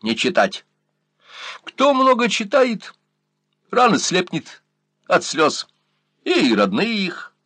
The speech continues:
тоже. Но это система, такова селяви, и не так у нас, у них такая же похабень.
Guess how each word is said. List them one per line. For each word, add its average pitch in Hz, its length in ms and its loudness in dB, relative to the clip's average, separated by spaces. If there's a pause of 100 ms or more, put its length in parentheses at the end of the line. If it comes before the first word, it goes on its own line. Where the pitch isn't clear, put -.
тоже. 151 340 0 (920)
Но 277 80 4
это 247 100 -2
система, 180 680 -2 (720)
такова 127 300 2
селяви, 143 580 0 (360)
и 120 100 -6
не 110 80 -2
так 143 180 -2
у 127 60 0
нас, 139 400 2 (120)
у 117 100 -4
них 123 200 -2
такая 113 320 0
же - 160 -8 (160)
похабень. 110 480 -4